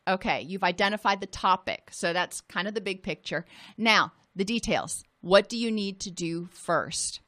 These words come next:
People who are sensing often believe if it isn't broken, don't fix it.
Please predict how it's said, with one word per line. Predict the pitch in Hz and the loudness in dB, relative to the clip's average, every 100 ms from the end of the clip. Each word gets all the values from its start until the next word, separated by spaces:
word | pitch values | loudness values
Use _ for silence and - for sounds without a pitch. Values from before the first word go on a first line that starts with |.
| - _ | -20 _
People | - 349 349 | 0 4 4
who | 330 | 6
are | 302 | 4
sensing | - 294 311 - 185 - | 4 0 0 0 -4 6
often | 202 247 262 | 6 6 4
believe | 233 240 233 220 | 4 4 0 -2
if | 196 226 | -2 0
it | |
isn't | 240 294 - | 0 0 -2
broken, | 196 196 220 240 240 - - | 2 2 2 -2 -2 -6 -4
don't | 185 - | -4 -4
fix | - 165 - | -4 -6 -6
it. | - | -12